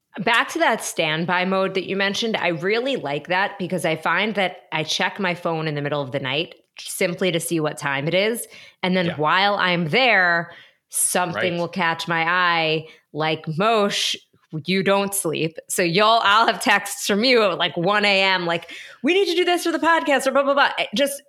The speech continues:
Speaker 1: random things that come up on your phone. And this way you just won't have to deal with that. It'll, it'll just be the phone display.
Speaker 2: Speaking of which, by the way,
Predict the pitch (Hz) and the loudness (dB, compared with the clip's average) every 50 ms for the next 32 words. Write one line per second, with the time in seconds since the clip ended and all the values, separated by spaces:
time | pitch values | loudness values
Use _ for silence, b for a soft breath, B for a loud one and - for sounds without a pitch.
0 | - 196 170 202 208 220 247 269 262 233 254 233 220 - 208 202 202 196 190 180 | -8 -2 0 2 4 4 4 2 2 2 0 0 0 0 2 2 2 2 2 0
1 | 185 175 185 196 185 180 175 180 175 170 170 170 165 - 180 180 170 165 160 156 | 0 0 0 0 0 0 0 0 0 0 0 -2 -2 0 0 0 2 2 0 0
2 | 156 147 B B B - 175 175 196 202 202 - 202 190 180 170 - - 170 165 | -2 -4 B B B -4 -2 0 0 0 0 0 0 0 0 0 -4 -6 -6 -6
3 | 175 - 165 147 - 175 175 175 - 170 170 170 165 - - 165 139 170 190 170 | -6 -4 -6 -6 -4 -2 -2 -2 -2 -2 -2 -4 -4 -4 -4 -4 -2 0 0 0
4 | 156 151 - 131 135 - - - - - - 170 156 143 151 135 - 175 175 165 | 0 -2 -4 -6 -6 -6 -8 -10 -8 -6 -4 -4 -4 -4 -6 -6 -2 -2 -2 -2
5 | - - - 160 147 143 143 - 170 160 151 131 127 - - - 143 - - _ | -2 -4 -6 -6 -6 -4 -4 -4 -4 -4 -4 -6 -8 -10 -10 -8 -10 -10 -10 _
6 | _ _ - - - - 233 247 254 254 196 143 156 151 - - 139 123 123 113 | _ _ -14 -10 -4 -2 -2 -2 0 -2 -2 0 -2 -2 -2 -2 -2 0 0 2
7 | 113 110 117 127 131 139 117 | 2 2 2 2 0 -2 -6